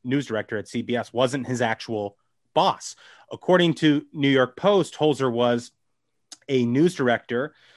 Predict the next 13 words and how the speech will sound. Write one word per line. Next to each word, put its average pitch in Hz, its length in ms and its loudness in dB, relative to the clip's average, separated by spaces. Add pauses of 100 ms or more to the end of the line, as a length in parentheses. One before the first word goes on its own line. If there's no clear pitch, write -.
(160)
who 143 140 0
had 110 140 0
worked 151 420 0 (100)
at 123 240 -2
C 135 180 -4
B 120 160 0
S 117 220 -4 (260)
in 156 180 2
the 139 80 2
past, 120 640 -2
but 127 140 -4
not 123 240 -2
currently, 117 680 -4